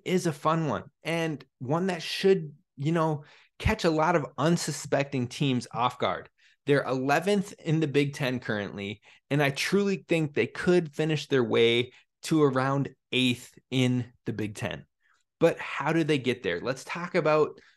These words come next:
what's been standing out, which players have really been stepping up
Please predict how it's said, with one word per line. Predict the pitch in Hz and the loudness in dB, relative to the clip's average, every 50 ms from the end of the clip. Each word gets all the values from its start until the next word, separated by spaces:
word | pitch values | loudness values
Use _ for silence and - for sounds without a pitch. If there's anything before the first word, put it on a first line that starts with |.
| _ _ _ _ _ _ _ _ _ _ _ _ _ _ _ _ _ _ _ | _ _ _ _ _ _ _ _ _ _ _ _ _ _ _ _ _ _ _
what's | - 110 113 151 185 214 214 - | -12 -2 2 4 4 4 2 0
been | - 214 196 180 | 2 2 2 2
standing | - - - 156 151 156 151 143 | 2 0 0 0 2 2 2 2
out, | 127 - - - - | 2 0 -2 -2 2
which | 175 185 190 - - - _ | 2 2 2 0 -8 -16 _
players | - - 156 160 165 160 131 117 113 - | -4 0 2 4 4 4 4 4 2 0
have | 135 113 113 110 | -2 -2 -2 -2
really | 127 151 156 156 151 | 0 2 2 2 2
been | 143 139 135 | 2 0 -2
stepping | 127 - - 143 131 131 131 120 113 110 | -4 -4 -4 -6 -6 -4 -4 -4 -2 -2
up | 101 - - | -4 -4 -6